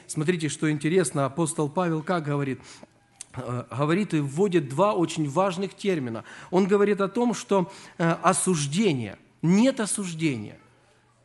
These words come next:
Есть проблема в том, что Бог осуждает нас. На основании чего? На основании своих законов, на основании своей природы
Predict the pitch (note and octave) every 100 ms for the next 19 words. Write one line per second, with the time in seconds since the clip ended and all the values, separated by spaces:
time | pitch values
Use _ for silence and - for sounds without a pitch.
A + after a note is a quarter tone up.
0 | _ _ _ _ - C#3 F#3 B3 - F#3+
1 | E3 G3+ C4 G3 D#3 - C4 - - E3+
2 | C#3+ C3+ G#3 C#4+ - - - F3+ - F#3
3 | D3+ E3+ E3 D#3+ E3+ D3+ F#2+ - - -
4 | - _ - F3 F3+ F#3+ G3 G#3 G3+ -
5 | G3 F3+ C#3+ D3+ D#3 E3+ E3+ E3 D3 C#3+
6 | D3+ A3 F#3+ G3+ G#3 E3 C3+ A#2 - -
7 | D3+ D#3+ F3 F3+ F3+ D3+ D3 D3 F#3+ A#3
8 | G#3+ G3 F3+ C#3 C3+